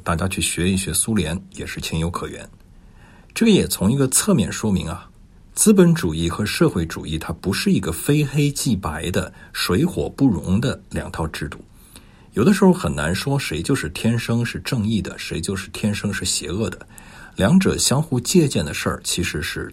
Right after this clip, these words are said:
多次发生的。但是毕竟，啊，习惯了自由和自主经营的美国人，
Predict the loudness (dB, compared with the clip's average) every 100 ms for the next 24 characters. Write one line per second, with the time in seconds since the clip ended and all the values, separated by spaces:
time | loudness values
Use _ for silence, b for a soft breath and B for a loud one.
0 | -6 -4 -2 -6 -10 -8 -8 -8 -12 -20
1 | -20 -20 -20 b b b b b b b
2 | b 0 2 4 2 4 4 2 -4 -10
3 | -6 0 0 2 2 4 4 4 2 2
4 | 4 4 2 0 -2 0 0 0 -2 0
5 | 2 2 2 2 2 2 2 2